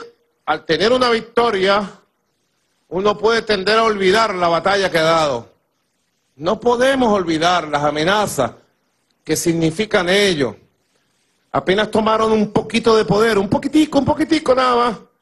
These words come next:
en la Asamblea Nacional, vinieron a privatizar la Gran Misión Vivienda de Venezuela. Acabar con la Gran Misión. ¿Para qué? Para privatizar los terrenos,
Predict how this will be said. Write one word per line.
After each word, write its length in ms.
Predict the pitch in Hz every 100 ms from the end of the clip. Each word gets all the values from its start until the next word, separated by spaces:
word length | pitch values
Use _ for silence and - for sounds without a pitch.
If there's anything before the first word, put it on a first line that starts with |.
| -
en 80 | 185
la 40 |
Asamblea 340 | 190 196 190 220
Nacional, 560 | 220 214 226 247 220 - _ _ -
vinieron 440 | 185 185 196 214
a 120 | 208
privatizar 600 | 208 202 190 185 170 190
la 100 | 185
Gran 220 | 180 175 170
Misión 300 | 160 165 151
Vivienda 320 | 147 143 143
de 80 | 131
Venezuela. 340 | 120 123 104 - _ _ _ _ -
Acabar 600 | 180 190 208 196 254 240
con 180 | 214 208
la 60 |
Gran 240 | 185 202 196
Misión. 420 | 190 175 175 165 - _ _ _ _ _ _ _ _
¿Para 280 | - 175 175
qué? 520 | 262 277 202 139 _ _ -
Para 240 | 175 165
privatizar 580 | 175 170 165 165 - 160
los 140 | 165
terrenos, 640 | 170 165 190 185 185 180